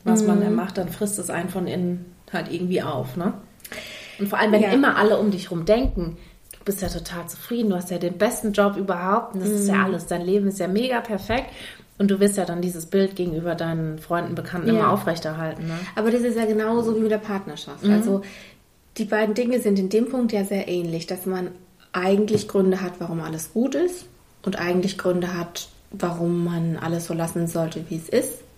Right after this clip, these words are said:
Speaker 2: weil ein Job ist ja
Speaker 1: Mhm.
Speaker 2: nicht immer nur schlecht, aber es oft eben auch innerlich so die Tendenz gibt, dass man merkt, es kippt irgendwie oder ich bin da irgendwie nicht zufrieden und man
Speaker 1: Mhm.
Speaker 2: dann so ein Hin und Her hat, so hin und her gerissen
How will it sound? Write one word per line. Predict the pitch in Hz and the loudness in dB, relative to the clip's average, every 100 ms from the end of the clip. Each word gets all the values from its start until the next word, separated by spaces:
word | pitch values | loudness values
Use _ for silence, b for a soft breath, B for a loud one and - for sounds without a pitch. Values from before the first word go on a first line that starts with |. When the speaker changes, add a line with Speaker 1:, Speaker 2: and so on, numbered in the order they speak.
| - | -8
Speaker 2:
weil | 170 | -4
ein | 165 165 | -2 0
Job | 170 208 | -2 0
ist | 196 | 0
ja | 170 | 0
Speaker 1:
Mhm. | |
Speaker 2:
nicht | 165 160 | -2 -4
immer | 160 156 | -8 0
nur | 185 262 | 2 2
schlecht, | - 320 320 - - _ B B B B B B B B B - | 2 -2 -2 -12 -20 _ B B B B B B B B B -2
aber | 202 214 | 4 4
es | 214 - - | 2 -4 0
oft | 208 214 - | 0 0 -2
eben | 208 214 | 0 0
auch | - 202 - | 0 -2 0
innerlich | 220 226 220 226 226 - | 2 4 4 2 0 0
so | 220 | 0
die | 220 208 | 2 0
Tendenz | 208 190 196 208 214 | 0 0 2 2 0
gibt, | 220 - | -6 -2
dass | 202 202 | -4 0
man | 202 190 | 2 4
merkt, | 196 196 202 | 4 0 -4
es | 202 | -8
kippt | - 208 - | -2 -2 0
irgendwie | 202 190 185 180 | 0 2 0 0
oder | 180 180 | -2 -6
ich | 180 | -8
bin | - 190 | -2 2
da | 190 | 2
irgendwie | 185 190 190 190 | 0 0 2 4
nicht | 190 226 - | 6 4 2
zufrieden | - - 180 180 | -10 -10 -8 -4
und | 180 | -2
man | 226 | 2
Speaker 1:
Mhm. | 202 | 4
Speaker 2:
dann | 202 | 4
so | 202 | 4
ein | 196 | 2
Hin | 220 220 | 2 4
und | 202 | 4
Her | 214 214 196 - | 4 2 0 -4
hat, | 160 | -8
so | - - 190 | -8 -8 -2
hin | 190 | 2
und | 190 | 2
her | 190 170 | 0 -6
gerissen | 165 160 165 160 | -8 -10 -10 -10